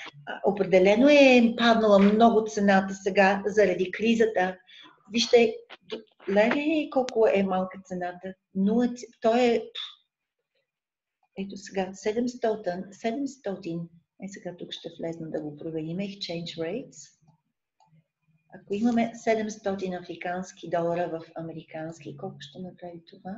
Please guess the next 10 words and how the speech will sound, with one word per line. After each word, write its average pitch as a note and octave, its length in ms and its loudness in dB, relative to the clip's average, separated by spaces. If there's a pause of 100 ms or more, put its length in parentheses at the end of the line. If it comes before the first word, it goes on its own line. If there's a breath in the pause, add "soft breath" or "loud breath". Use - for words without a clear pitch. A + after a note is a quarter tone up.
(100)
Ето D#3+ 200 -12 (100)
тук. - 200 -20 (1600)
Седемстотин A#3+ 840 -2
африкански F#3+ 720 -4
долара F3+ 460 2
са - 200 -10
петдесет B3+ 520 -2
и A3 80 -4
шест A#3+ 380 0
долара. F#3+ 520 -2